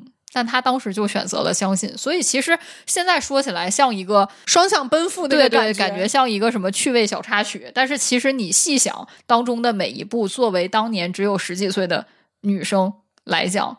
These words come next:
Speaker 1: 都不那么容易，但是她都很坚定。
Speaker 2: 对。而且风险巨大，他
Speaker 1: 对。
Speaker 2: 甘愿冒这样的风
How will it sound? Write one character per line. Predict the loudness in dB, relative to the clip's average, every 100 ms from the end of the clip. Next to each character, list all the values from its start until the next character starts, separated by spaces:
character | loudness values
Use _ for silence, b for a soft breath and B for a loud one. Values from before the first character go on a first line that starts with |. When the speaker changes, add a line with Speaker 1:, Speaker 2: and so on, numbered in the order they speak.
| _
Speaker 1:
都 | 4 4
不 | 2 -10 -4
那 | 0
么 | 0
容 | -2 -6 -14
易， | 0
但 | 2
是 | 2
她 | 0 -4
都 | 0
很 | -2 -2
坚 | -6 -10
定。 | -12
Speaker 2:
对。 | -16 _ _ _ B B
而 | 0
且 | 0
风 | 0 -2
险 | 0 -2 -2
巨 | -2 0
大， | 0 0
他 | 0 2
Speaker 1:
对。 | 2 0
Speaker 2:
甘 | 0 0
愿 | 0 2
冒 | 2 2
这 | 0
样 | -4
的 | -4
风 | 0